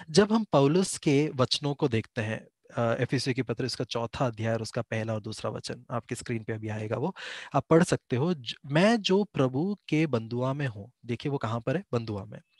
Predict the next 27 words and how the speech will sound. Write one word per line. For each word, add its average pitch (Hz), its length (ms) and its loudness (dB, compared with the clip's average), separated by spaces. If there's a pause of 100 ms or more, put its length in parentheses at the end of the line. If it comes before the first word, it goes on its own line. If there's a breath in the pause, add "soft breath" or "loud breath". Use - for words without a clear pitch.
(400 loud breath)
"तुमसे 190 320 4
विनती 139 320 4
करता 143 300 4
हूँ 135 380 -4
कि 165 180 4
जिस 139 480 4
बुलाहट 139 560 0
से 170 220 0 (140)
तुम 160 220 -2
बुलाए 123 500 2
गए 123 260 4
हो," 107 300 -4 (640)
now 123 140 -2
we 127 80 0
are 135 140 0
speaking 139 340 -2
something 127 280 -2
very 131 180 2
important, 107 380 -6
okay? 190 160 -6 (580 loud breath)
"जिस 175 300 6
calling, 143 400 4 (120)
the 123 280 -4 (100)
calling 156 300 4
that 165 120 6
you 160 120 2
received," 117 360 0